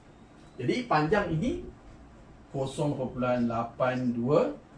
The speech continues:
tujuh empat. Jadi panjang keseluruhan A C ini kita gantikan sembilan perpuluhan lapan dua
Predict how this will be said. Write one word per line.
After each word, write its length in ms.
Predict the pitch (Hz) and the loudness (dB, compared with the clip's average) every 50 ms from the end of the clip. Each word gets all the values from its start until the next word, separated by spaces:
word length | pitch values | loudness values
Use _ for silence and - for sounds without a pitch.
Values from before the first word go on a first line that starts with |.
| - - - - - - - - - - - - | -20 -20 -20 -20 -20 -20 -20 -20 -20 -20 -12 -6
tujuh 460 | 117 117 117 117 117 123 117 - - | -4 -2 -2 -2 -4 -6 -6 -4 -4
empat. 420 | 117 110 - 202 226 233 - - | -6 -2 0 2 2 2 0 -2
Jadi 240 | 123 117 120 139 - | -4 -4 -4 -4 -2
panjang 400 | - 127 131 151 165 208 202 147 | 0 0 2 2 2 2 2 0
keseluruhan 880 | 147 - - 147 139 139 143 139 139 143 135 - 139 139 143 143 147 - - - - - - - - - - - - | -2 -4 -2 -2 0 0 2 2 2 2 2 4 4 4 4 4 0 -4 -8 -16 -20 -20 -20 -20 -20 -20 -18 -6 -4
A 80 | 143 135 127 | -4 -4 -4
C 100 | - - - 196 170 135 127 123 | -4 -6 -4 -4 -2 0 0 2
ini 300 | 127 170 247 - - - - - - - - - - - - - - - - - - - | 2 2 2 2 -2 -6 -12 -18 -20 -20 -20 -20 -20 -20 -20 -20 -20 -20 -20 -20 -20 -14
kita 140 | - 104 110 104 | -10 -8 -6 -4
gantikan 580 | 110 113 120 117 - 135 120 117 165 - - - - - - - - - - - - - - - - | -2 -2 -2 -2 -4 -6 0 2 2 2 2 0 -4 -10 -18 -20 -20 -20 -20 -20 -20 -20 -20 -20 -20
sembilan 800 | - - - 143 123 117 113 120 135 147 151 170 170 175 165 - | -18 -8 -4 0 0 0 0 0 0 2 4 4 4 4 2 -2
perpuluhan 720 | - 135 123 - - 131 123 127 120 120 120 120 120 113 113 | -4 -6 -6 -4 -4 -2 -2 -2 0 0 -2 -2 -2 -2 -2
lapan 560 | 120 113 107 - - - 160 151 147 139 127 | 0 0 0 -2 0 2 2 2 2 0 0
dua 420 | 120 120 123 123 123 123 120 120 | 0 0 2 2 2 2 0 0